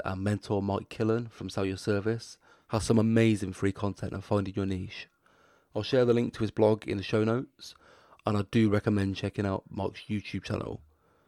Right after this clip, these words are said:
You'll learn a lot. If you have successfully carved out your niche, let me know. I would love to hear your story, and if you're up for it, we can have a chat on the podcast. If you're not sure whether focusing on a niche is right for you,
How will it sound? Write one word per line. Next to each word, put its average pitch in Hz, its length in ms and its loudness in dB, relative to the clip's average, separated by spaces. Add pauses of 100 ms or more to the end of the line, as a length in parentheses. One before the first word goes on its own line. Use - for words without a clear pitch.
(120)
You'll 104 160 0
learn 101 220 4
a 92 40 2
lot. 95 240 0 (1000)
If - 160 -10
you 139 120 2
have 123 280 -2
successfully - 540 -2
carved 107 300 2
out 98 100 2
your 113 160 6
niche, 107 380 0
let 104 140 2
me 104 60 -2
know. 107 440 0
I 107 40 -4
would 107 200 0
love 113 380 8
to 110 80 2
hear 104 160 -2
your 101 180 0
story, 98 560 2 (500)
and 101 360 2
if - 180 -2
you're 113 120 6
up - 80 -2
for 117 120 0
it, 117 160 2
we 110 120 -8
can 113 100 -4
have 104 80 0
a 104 40 -4
chat - 200 -4
on 101 60 -4
the 101 60 -4
podcast. - 720 -8 (760)
If - 140 -2
you're 123 80 8
not 131 200 6
sure 135 260 6
whether 117 180 6
focusing 107 640 2
on 104 140 0
a 101 40 2
niche 107 260 0
is 95 60 -6
right 110 200 6
for 110 80 -6
you, 113 260 0